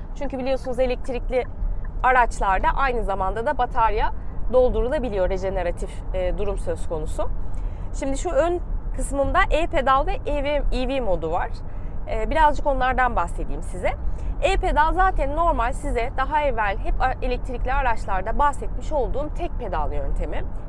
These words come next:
Şimdi ona basalım, bir deneyelim bakalım. Ve bastığımda karşı-, karşımda zaten ekranda e-pedal olduğu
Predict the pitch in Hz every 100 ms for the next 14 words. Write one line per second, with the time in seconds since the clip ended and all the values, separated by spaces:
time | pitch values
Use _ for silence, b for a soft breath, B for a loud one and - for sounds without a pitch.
0 | - - - 285 277 240 226 226 247 208
1 | 208 202 175 156 165 - - 160 95 208
2 | 262 - - - - - - - - -
3 | - - - - - 285 381 453 - -
4 | 311 262 208 185 180 180 196 240 302 -
5 | - - B B B - - - 359 330
6 | - - 330 330 - 294 302 294 311 277
7 | 269 285 269 262 277 285 254 254 254 247
8 | 240 254